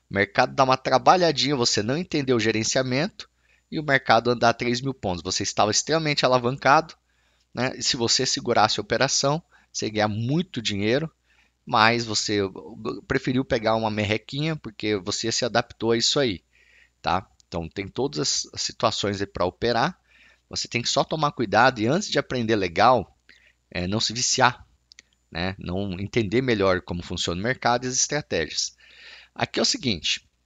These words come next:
eu basicamente hoje aqui, eu vou ensinar vocês como achar suportes e resistências de referência, tá?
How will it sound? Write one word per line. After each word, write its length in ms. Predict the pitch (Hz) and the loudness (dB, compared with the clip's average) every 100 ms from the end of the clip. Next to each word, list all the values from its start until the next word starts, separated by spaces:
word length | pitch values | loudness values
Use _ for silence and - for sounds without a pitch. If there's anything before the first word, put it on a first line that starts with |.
| _ _ _ - _ | _ _ _ -20 _
eu 120 | 123 139 | 2 4
basicamente 720 | 131 165 - 143 131 123 113 | 4 4 2 0 0 0 2
hoje 320 | 110 139 101 | 4 4 2
aqui, 400 | 90 117 131 - _ - _ _ _ - | -2 -2 -2 -4 _ -20 _ _ _ -8
eu 100 | 87 | -2
vou 100 | 127 | 2
ensinar 460 | 165 - 156 127 | 4 2 4 4
vocês 800 | 113 98 - 113 110 - - - _ _ _ _ _ - | 4 2 0 2 0 -2 -4 -6 _ _ _ _ _ -8
como 280 | 185 190 | -4 0
achar 480 | 165 139 - 123 151 | 2 4 6 6 4
suportes 640 | - - 135 - 117 120 117 | -2 -6 -6 2 4 4 0
e 40 | |
resistências 880 | 117 117 110 - 104 110 - 120 - | -2 0 -2 0 0 2 0 -2 -4
de 160 | 95 107 | -2 0
referência, 920 | 127 165 - 165 107 87 - - - _ _ _ | 2 2 0 0 0 0 -2 -4 -8 _ _ _
tá? 300 | 85 98 | 0 0